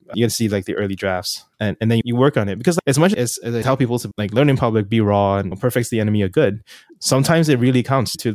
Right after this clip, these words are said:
get it right on the launch. Sometimes when it's meant for a general audience, you have to figure everything out before you hit them. So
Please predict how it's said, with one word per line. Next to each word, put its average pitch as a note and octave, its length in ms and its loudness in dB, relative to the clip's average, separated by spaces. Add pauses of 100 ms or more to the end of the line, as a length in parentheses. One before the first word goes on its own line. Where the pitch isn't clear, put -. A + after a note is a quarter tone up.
get A#2 100 2
it G#2 80 0
right G2+ 240 -2
on F#2+ 140 -8
the F#2 80 -8
launch. - 540 -8
Sometimes A2+ 420 -2
when A#2+ 120 2
it's G#2+ 120 -4
meant B2 160 0
for C3 80 2
a - 20 0
general A2 280 0
audience, G2+ 500 -4 (420)
you B2 160 0
have B2 160 0
to C#3 100 0
figure A2 240 0
everything G2 280 -2
out F#2+ 120 -4
before F#2+ 360 -6
you F2+ 80 -2
hit F2+ 100 -6
them. F2 160 -6
So G#2 260 2